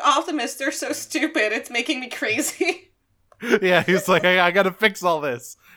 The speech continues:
Speaker 2: And Optimus is like, "Okay, Bumblebee, let's go. Let's roll out."
Speaker 1: <laughs> But, but th-, this is the most, like,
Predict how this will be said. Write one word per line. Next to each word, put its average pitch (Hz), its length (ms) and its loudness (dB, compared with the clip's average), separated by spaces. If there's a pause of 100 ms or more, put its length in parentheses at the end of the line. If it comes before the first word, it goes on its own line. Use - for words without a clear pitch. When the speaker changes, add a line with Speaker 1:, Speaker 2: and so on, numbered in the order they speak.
(120)
Speaker 2:
And 120 80 -10
Optimus 123 320 -4
is 113 60 -10
like, 120 120 -4
"Okay, 123 380 -2
Bumblebee, 135 560 -2
let's 123 240 -6
go. 117 360 -6 (120)
Let's 127 200 -12
roll 120 220 -2
out." 101 300 -4 (300)
Speaker 1:
<laughs> - 320 -20
But, 320 280 2
but 466 580 2 (760)
th-, 508 300 -14
this 311 280 2
is 571 100 0
the 554 100 4 (120)
most, 440 200 2
like, - 460 -2